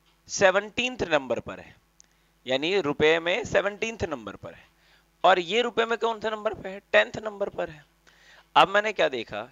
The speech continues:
कि भाई बाबू के पास पैसे हैं ज्यादा और छोटू के पास पैसे क्या है? कम।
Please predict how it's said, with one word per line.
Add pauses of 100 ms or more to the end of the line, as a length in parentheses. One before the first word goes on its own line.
(120)
कि
भाई
बाबू
के
पास
पैसे
हैं
ज्यादा (680)
और
छोटू
के
पास
पैसे
क्या
है? (360)
कम।